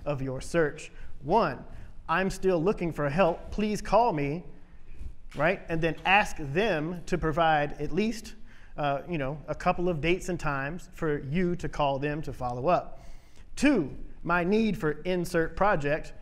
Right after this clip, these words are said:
has changed. Please call me again in a few months' time." So that's another, uh, you're gonna have to, you know, write a note on a cocktail napkin and, and follow up, right? Three, "I'm no longer looking for insert service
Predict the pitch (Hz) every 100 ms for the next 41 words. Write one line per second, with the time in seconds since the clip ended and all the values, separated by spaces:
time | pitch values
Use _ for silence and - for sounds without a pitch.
0 | - 156 170 - 208 165 123 - - -
1 | 170 160 147 147 156 156 143 135 139 143
2 | 156 147 143 135 127 - 180 156 120 -
3 | - - - - - - - - - -
4 | - 135 135 151 147 143 143 147 147 135
5 | - 143 131 135 135 - 147 151 147 143
6 | 127 139 151 127 131 - 147 160 156 147
7 | 156 143 139 151 - 147 131 131 127 135
8 | 127 120 117 117 117 131 131 123 113 -
9 | 135 170 - - - - - - 254 202
10 | 135 - - - - 160 202 202 196 202
11 | 202 190 190 233 170 151 160 160 160 165
12 | 160 160 151 156 196 151 170 -